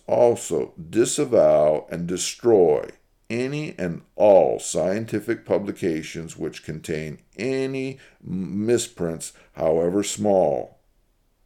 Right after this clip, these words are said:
Further, Mister Ash must reject science, since the presence of said flaws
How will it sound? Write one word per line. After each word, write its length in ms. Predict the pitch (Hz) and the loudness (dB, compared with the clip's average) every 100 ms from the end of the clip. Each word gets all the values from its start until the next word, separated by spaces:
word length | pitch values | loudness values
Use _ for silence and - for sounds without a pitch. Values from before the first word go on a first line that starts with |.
| _ _ _ _ _ | _ _ _ _ _
Further, 600 | - 135 131 95 - - - | -2 6 6 6 0 -10 -10
Mister 500 | 92 98 - 131 - | -4 -4 0 0 4
Ash 480 | 95 92 92 92 - | 6 8 6 2 -4
must 300 | 87 85 - _ | -4 -6 -10 _
reject 760 | 98 110 107 110 160 127 - - | 2 2 2 2 6 6 4 -6
science, 760 | - 131 92 71 - - - | 0 2 2 -2 -8 -18 -14
since 420 | - - 117 104 - | -8 -2 -2 -2 -4
the 180 | 107 | -4
presence 680 | 101 - 143 151 123 90 76 | -4 0 4 4 2 -6 -8
of 240 | 76 - - | -10 -10 -10
said 380 | - 101 80 - | -4 0 0 -2
flaws 720 | - 67 64 69 78 82 | -6 -2 0 0 0 -4